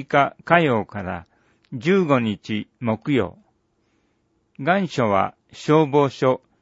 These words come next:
各文書で配布。問い合わせ先、消防本部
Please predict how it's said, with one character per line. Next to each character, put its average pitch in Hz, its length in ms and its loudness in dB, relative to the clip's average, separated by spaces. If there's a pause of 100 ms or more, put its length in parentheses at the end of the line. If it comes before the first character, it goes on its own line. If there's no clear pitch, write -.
(180)
各 139 500 -2 (160)
文 147 320 0
書 113 160 -2
で 90 120 -8
配 110 240 -2
布。 - 280 -20 (1040)
問 170 200 0
い 175 80 4
合 165 60 6
わ 151 60 2
せ 139 160 -2
先、 117 500 -8 (380)
消 196 280 6
防 190 220 4
本 156 320 -2
部 101 260 -6